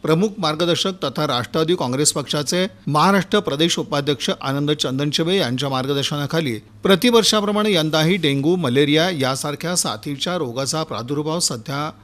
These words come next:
वाढतोय, त्यामुळे नागरिकांच्या आरोग्याची काळजी घेण्याकरता विविध ठिकाणी महाआरोग्य शिबिराचं आयोजन करण्यात आलं होतं. या कार्यक्रमाच्या सुरुवातीला सोलापूर महानगरपालिकेचे अतिरिक्त आयुक्त रवी पवार, डॉक्टर पुराणिक हॉस्पिटलचे प्रमुख डॉक्टर सचिन पुराणिक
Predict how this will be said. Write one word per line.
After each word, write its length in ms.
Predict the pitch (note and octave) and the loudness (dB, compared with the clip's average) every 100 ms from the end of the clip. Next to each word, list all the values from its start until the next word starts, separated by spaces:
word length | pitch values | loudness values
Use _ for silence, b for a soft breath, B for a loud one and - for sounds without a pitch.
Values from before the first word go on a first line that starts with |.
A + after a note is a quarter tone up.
| - | -8
वाढतोय, 560 | A#2+ C3 C#3 - F#3+ G#3 - - | -2 -2 -2 0 0 0 -8 0
त्यामुळे 300 | D#3+ F3+ F#3+ | 2 4 4
नागरिकांच्या 680 | E3+ C3 E3 F3+ F3 E3 F#3+ | 2 2 0 0 -2 0 -2
आरोग्याची 600 | C#3+ D3+ D3+ D3+ - G3+ | 0 -2 0 -2 -2 -2
काळजी 360 | B2+ B2 C#3+ | 0 0 0
घेण्याकरता 680 | E3+ D3+ C#3+ D3 C#3+ B2+ G#2 - b b - | 2 0 0 -2 -2 -6 -6 -10 b b 2
विविध 220 | F3 G3+ | 4 6
ठिकाणी 500 | A3 G3 F#3+ F3+ G3+ G#3 | 6 4 2 2 2 0
महाआरोग्य 560 | C3+ C3+ E3 F3+ F3 F3 | -2 0 2 2 2 0
शिबिराचं 560 | - C#3+ D3+ D3 C#3 E3+ | 0 0 0 0 -2 -4
आयोजन 440 | C3 D3+ E3+ C#3 F3 | 0 0 2 0 -2
करण्यात 340 | C3 A#2 A2 | -4 -4 -6
आलं 120 | A2 A2 | -8 -8
होतं. 260 | G#2+ A2 - b b | -8 -12 -12 b b
या 180 | F3+ G3 | 6 6
कार्यक्रमाच्या 460 | F#3 F#3 G3+ G#3+ A3 | 6 2 2 0 2
सुरुवातीला 520 | G#3+ G#3 G#3+ G3+ G#3+ | 2 2 2 2 2
सोलापूर 380 | G3+ D3+ D#3+ F3+ | 2 0 0 0
महानगरपालिकेचे 800 | E3 D3+ D#3+ D#3+ C#3 C#3+ C3+ F3 | -2 0 2 2 2 0 0 0
अतिरिक्त 420 | B2 B2 C3+ C3 | -2 -4 -6 -4
आयुक्त 360 | B2 C#3 C#3 F3+ F#3 - | -2 -4 -2 -2 -2 -2
रवी 280 | C3+ B2+ B2+ | -2 0 -2
पवार, 360 | C3 B2+ D3+ | -2 -2 -2
डॉक्टर 300 | F3 B2 - | -2 -6 -4
पुराणिक 520 | C3 D3 C3+ D3 D#3+ | -4 -2 0 0 -2
हॉस्पिटलचे 540 | C#3 C#3 D3 C#3 C3 D3 | -2 0 0 -2 -2 -4
प्रमुख 340 | A#2+ B2+ F3 G3+ B B B - | -2 -2 -2 -2 B B B 0
डॉक्टर 260 | D#3+ F3+ | 2 2
सचिन 360 | D#3+ D#3 C#3+ D#3 | 0 0 0 -2
पुराणिक 420 | C#3+ C#3 D#3+ A2 | -2 -2 -2 -4